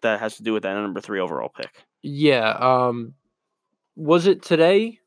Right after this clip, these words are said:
Speaker 2: Was that pro day
Speaker 1: I
Speaker 2: today?
Speaker 1: believe
Speaker 2: Or was it yesterday?
Speaker 1: I believe it was today.
Speaker 2: The Jets scouts, obviously, scouts, G Ms, whoever it was,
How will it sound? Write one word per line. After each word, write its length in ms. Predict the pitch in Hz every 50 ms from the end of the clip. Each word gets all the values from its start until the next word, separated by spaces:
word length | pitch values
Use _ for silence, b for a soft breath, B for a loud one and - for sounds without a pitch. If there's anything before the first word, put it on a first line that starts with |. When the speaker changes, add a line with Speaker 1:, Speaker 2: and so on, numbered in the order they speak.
| _ -
Speaker 2:
Was 140 | 139 131 139
that 160 | 135 113 -
pro 160 | - 165 160
day 100 | 160 165
Speaker 1:
I 40 | 160
Speaker 2:
today? 360 | - - 156 127 139 147 156
Speaker 1:
believe 880 | 120 123 131 131 131 131 135 131 131 127 127 127 135 - - - - _ -
Speaker 2:
Or 80 | 131
was 120 | 131 123 123
it 60 | 123
yesterday? 520 | 123 120 117 - - - 120 - - - -
Speaker 1:
I 60 | -
believe 220 | 120 143 175 202
it 40 | 202
was 200 | 180 160 156 147
today. 320 | - - 107 90 - - _ _ _ _ _ _ _ _ _ _ _ _ _ _ _ _ _ _ _ _ _ _ _ _ _ _ _ _ _ - -
Speaker 2:
The 80 | 135
Jets 320 | 120 135 151 151 - - -
scouts, 680 | - - - - - - - 139 127 127 131 123 -
obviously, 760 | 127 120 120 120 120 123 - - - 120 120 120 120 120 123 _ _ _ _ _ _ _ _
scouts, 540 | - - - 123 120 120 120 117 - - - -
G 160 | - 120 120 117
Ms, 220 | 117 117 120 113 -
whoever 340 | 117 117 120 120 120 120 117
it 80 | 117
was, 320 | 120 120 120 120 131 -